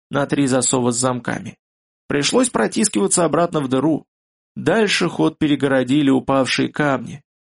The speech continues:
Пришлось разбирать. Кое-как пролез, обдирая бока и плечи. Ещё одно место выглядело обычным, но, доверяя чутью, он нюхал и лизал, вслушивался,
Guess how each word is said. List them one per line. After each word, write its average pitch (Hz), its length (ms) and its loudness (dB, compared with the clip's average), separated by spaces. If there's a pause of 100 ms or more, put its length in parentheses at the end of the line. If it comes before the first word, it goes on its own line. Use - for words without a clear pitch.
Пришлось 180 500 0
разбирать. 147 640 0 (240)
Кое-как 254 440 0
пролез, 165 600 0
обдирая 139 520 2
бока 131 360 0
и 123 60 0
плечи. - 500 -4 (600)
Ещё 151 360 2
одно 143 180 0
место 143 380 0
выглядело 135 560 2
обычным, 135 580 -2
но, 233 180 0
доверяя 202 440 2
чутью, 165 460 -2
он 143 200 0
нюхал 147 480 2
и 139 60 2
лизал, 131 560 2
вслушивался, - 960 -2